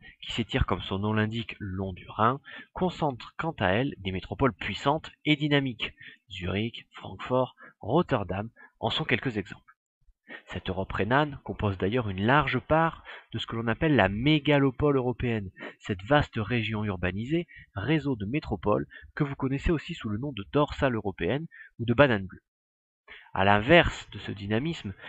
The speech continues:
les régions les plus rurales ou les plus isolées, telles que le Massif central français, les Highlands écossais ou les campagnes roumaines, sont aujourd'hui moins développées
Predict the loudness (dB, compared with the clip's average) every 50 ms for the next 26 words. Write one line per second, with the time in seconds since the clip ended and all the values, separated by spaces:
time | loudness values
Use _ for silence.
0 | -16 -12 -4 0 0 2 4 4 2 4 2 2 0 0 0 -2 -2 -2 0 0
1 | 0 2 4 4 4 4 2 0 -4 -6 -6 -8 -6 -6 -8 -8 -6 -6 -6 -2
2 | 0 0 0 2 0 -2 -2 -4 -8 -8 -8 -10 -10 -8 -8 -6 -4 -2 0 -2
3 | -2 -2 -6 -8 -6 -4 -4 -4 -2 -2 -4 -4 -4 -2 -4 -4 -2 0 0 0
4 | 0 -2 -6 -14 -16 -16 -16 _ -4 -4 0 2 4 4 4 4 2 2 0 0
5 | -2 -4 -4 -4 -6 -6 -6 -6 -6 -6 -6 -8 _ -20 -20 -20 _ _ -6 -6
6 | -2 -2 -2 -2 0 -2 -2 0 2 2 2 2 2 0 -2 -2 -2 0 0 0
7 | 0 -2 -4 -8 -14 -20 -20 -20 _ -10 -6 -6 -4 -4 -2 -2 -2 -4 -4 -6
8 | -8 -6 -2 0 2 4 4 4 2 2 0 0 -2 -4 -4 -4 -6 -6 -6